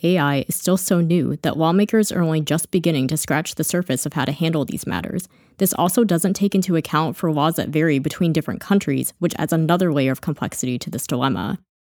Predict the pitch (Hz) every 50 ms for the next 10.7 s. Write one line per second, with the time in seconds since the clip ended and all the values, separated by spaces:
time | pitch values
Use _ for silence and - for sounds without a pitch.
0 | _ _ - - 180 185 190 202 - - 262 240 196 - 175 160 160 - 208 208
1 | 208 - 143 175 175 165 165 175 170 160 143 - - - 202 196 190 165 143 143
2 | - - - - 180 175 202 214 - - 185 175 175 165 160 - 147 151 160 160
3 | 151 147 139 - - 139 135 151 - 190 185 185 - 165 165 175 - - - 135
4 | - - - 127 - - - 175 - - _ - - _ _ - - - 190 -
5 | 220 196 202 185 - - - - 185 170 160 - - 165 143 - - 151 139 131
6 | 127 - - - - 143 - - - 50 - - 185 - _ _ _ _ _ _
7 | - - 190 170 151 160 185 208 226 - 190 185 170 156 139 - - 151 175 -
8 | - 190 208 202 196 175 151 151 147 - 113 160 160 147 104 113 165 165 165 -
9 | 160 156 135 127 143 151 - - - 156 156 170 - 165 - 170 - - 127 143
10 | - - 139 143 - - 131 127 - - 180 - -